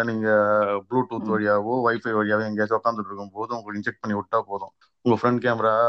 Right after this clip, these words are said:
Speaker 1: எப்பப்பெல்லாம் வேணுமோ
Speaker 2: ம்.
Speaker 1: அப்பெல்லாம் நான் என் கே-, என் போன்ல இருந்து உங்க ஃப்ரண்ட் கேமரா ஆன் பண்ணி நான் பார்த்துப்பேன். So, it is that easy.
Speaker 2: ம்.
Speaker 1: ஓகேவா? அதனாலதான் இப்போ அந்த
Speaker 2: ஆ.
Speaker 1: பாப்அப் கேமரா
Speaker 2: ம். சொல்றதெல்லாம் எனக்கு கொஞ்சம் ஷாக்கிங்கா தான் இருக்குது.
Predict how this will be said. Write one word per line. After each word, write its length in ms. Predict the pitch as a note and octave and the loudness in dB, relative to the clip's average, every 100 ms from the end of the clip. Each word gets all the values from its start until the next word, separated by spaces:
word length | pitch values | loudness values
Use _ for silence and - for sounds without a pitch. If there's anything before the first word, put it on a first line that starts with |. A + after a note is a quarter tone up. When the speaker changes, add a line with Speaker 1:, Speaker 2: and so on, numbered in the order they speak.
| A2+ G#2+ G#2+ A2 | 2 0 -2 -2
Speaker 1:
எப்பப்பெல்லாம் 440 | A#2+ B2+ B2 C3 | -2 -2 0 0
வேணுமோ 240 | B2 B2 | 0 2
Speaker 2:
ம். 60 | C3 | 2
Speaker 1:
அப்பெல்லாம் 260 | A#2 B2 C3 | 2 0 0
நான் 180 | A#2 | 0
என் 140 | A#2+ B2 | -2 -2
கே-, 180 | C3 B2 | -2 0
என் 220 | B2+ C3+ | 0 2
போன்ல 180 | C#3+ C#3 | 0 2
இருந்து 220 | C3 C#3+ | -2 -2
உங்க 180 | C#3 B2 | -4 -2
ஃப்ரண்ட் 240 | B2+ B2+ | -2 0
கேமரா 240 | B2+ A#2+ A2+ | 0 2 2
ஆன் 120 | A#2 | 0
பண்ணி 140 | A#2+ | -2
நான் 160 | A2+ G#2 | -2 0
பார்த்துப்பேன். 340 | G#2 G2 F#2+ _ | -2 -4 -16 _
So, 160 | _ B2+ A#2+ A#2+ A#2 | _ 4 4 4 2
it 120 | A#2 | 0
is 140 | C3+ A2 | -2 0
that 200 | A#2+ B2 | 2 2
easy. 280 | B2 B2 A2+ - _ _ - | 0 -2 -4 -12 _ _ -6
Speaker 2:
ம். 320 | G#3 G#3 A3 | -4 -2 -2
Speaker 1:
ஓகேவா? 380 | A#2 G#2+ G#2 A2+ - _ _ _ - | 0 2 2 2 -2 _ _ _ 0
அதனாலதான் 480 | C3+ D3 C#3+ D3+ | 4 6 6 4
இப்போ 180 | C#3+ C3+ C3+ | 2 2 2
அந்த 140 | B2+ | 2
Speaker 2:
ஆ. 80 | A#2 | 4
Speaker 1:
பாப்அப் 360 | C#3+ D3 C3+ | 4 4 2
கேமரா 300 | C3 B2 B2 A2 | 2 4 4 4
Speaker 2:
ம். 160 | G2+ G#2 | 0 0
சொல்றதெல்லாம் 600 | A#3+ B3 C4 C4 C#4 C#4+ | 2 4 6 6 8 8
எனக்கு 220 | B3+ G#3 | 6 6
கொஞ்சம் 340 | G#3 F#3+ F#3+ | 4 6 4
ஷாக்கிங்கா 580 | F3+ A3 A3 B3+ C4+ C4+ | 4 4 4 6 8 8
தான் 180 | C4+ C#4+ | 8 8
இருக்குது. 300 | A#3 G#3 G3+ | 6 6 4